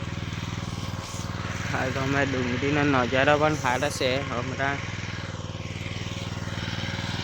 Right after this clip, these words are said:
સાંજના ટાઈમે, વખતના ટાઈમે જાય તો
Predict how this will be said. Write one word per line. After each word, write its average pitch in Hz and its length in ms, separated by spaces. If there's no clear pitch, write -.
સાંજના 147 480
ટાઈમે, 156 340
વખતના 151 560
ટાઈમે 160 400
જાય 156 260
તો 160 100